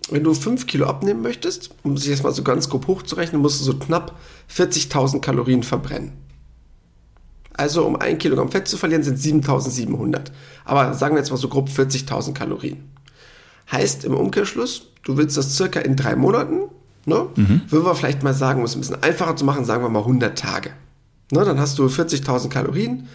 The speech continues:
Speaker 1: die teilst du einfach durch hundert Tage, dann ist es relativ einfach, dass du am Tag vierhundert Kalorien einsparen musst. Um es mal ganz einfach runterzurechnen.
Speaker 2: Das klingt nicht nach so viel, das müsste ja machbar sein.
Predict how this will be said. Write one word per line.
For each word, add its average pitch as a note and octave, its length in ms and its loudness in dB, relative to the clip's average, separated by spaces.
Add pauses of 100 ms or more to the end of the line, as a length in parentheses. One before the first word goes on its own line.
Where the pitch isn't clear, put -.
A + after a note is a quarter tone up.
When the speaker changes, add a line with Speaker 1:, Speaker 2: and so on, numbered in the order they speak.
(240)
Speaker 1:
die C3+ 80 0
teilst C#3+ 340 0
du - 60 -2
einfach B2+ 200 -4
durch - 200 -4
hundert C3+ 260 -6
Tage, F3 300 -2
dann - 120 -2
ist A#2+ 100 -6
es - 160 -10
relativ - 360 -6
einfach, D#3 400 -2 (380)
dass - 180 -4
du - 60 0
am - 100 -4
Tag C#3 360 -2
vierhundert F3 540 0
Kalorien B2 460 0
einsparen A2 560 -2
musst. - 360 -4 (580)
Um C3 100 -2
es C3+ 120 -2
mal G#2+ 80 0
ganz C3+ 240 0
einfach G#2+ 300 -2
runterzurechnen. - 720 -6 (100)
Speaker 2:
Das - 220 0
klingt A2+ 200 4
nicht B2+ 160 2
nach D3 140 4
so F3+ 120 2
viel, D2 200 2
das E2+ 160 2
müsste A2+ 240 2
ja C3+ 40 4
machbar D#2+ 300 2
sein. D#2 260 0